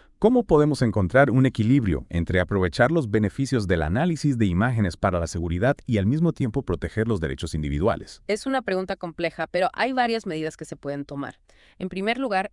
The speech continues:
Speaker 2: es fundamental establecer marcos legales sólidos que regulen el uso de esta tecnología, estableciendo límites claros sobre qué tipo de información se puede recopilar,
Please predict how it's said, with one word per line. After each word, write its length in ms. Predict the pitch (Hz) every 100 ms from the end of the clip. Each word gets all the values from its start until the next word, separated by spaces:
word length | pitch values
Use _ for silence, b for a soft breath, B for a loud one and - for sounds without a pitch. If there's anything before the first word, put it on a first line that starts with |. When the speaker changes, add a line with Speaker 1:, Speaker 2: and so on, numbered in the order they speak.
| _
Speaker 2:
es 160 | 202
fundamental 640 | - 254 285 262 - 170 185
establecer 520 | - 180 170 - 170
marcos 520 | 170 165 165 - 180
legales 340 | 170 156 156
sólidos 640 | 156 - 190 170 156 180 -
que 140 | 208
regulen 420 | 196 190 170 190
el 140 | 190 165
uso 220 | 165 214
de 80 | 170
esta 200 | - 160
tecnología, 760 | 160 160 160 160 - 254 214 b b b
estableciendo 580 | 175 165 156 - 175 175
límites 480 | 170 190 202 247 -
claros 340 | 196 170 208
sobre 360 | - 165 - -
qué 100 | -
tipo 300 | 214 220 -
de 60 | 202
información 520 | 185 185 160 - 175
se 140 | 170 165
puede 280 | 170 160
recopilar, 680 | 160 151 - - 143 143 196